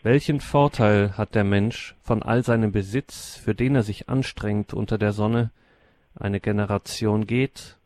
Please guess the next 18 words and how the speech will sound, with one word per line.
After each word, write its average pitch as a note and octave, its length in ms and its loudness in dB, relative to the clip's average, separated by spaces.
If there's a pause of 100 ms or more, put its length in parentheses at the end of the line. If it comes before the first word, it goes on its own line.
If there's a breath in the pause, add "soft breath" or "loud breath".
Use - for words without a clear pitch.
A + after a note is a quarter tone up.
(100)
eine G#2+ 220 -2
andere G#2+ 420 -2
kommt. F#2 420 -4 (600)
Die A2 200 -6
Erde D3+ 400 2 (380)
steht - 320 0
in B2 160 0
Ewigkeit. F2+ 800 -6 (760)
Die G#2 100 -6
Sonne, C#3 360 4
die A#2 160 -2
aufging C#3 640 2
und A2 180 -2
wieder G2+ 240 4
unterging, A#2+ 680 -2 (760 soft breath)
atemlos A#2+ 720 2
jagt A#2 380 0
sie A#2 320 -2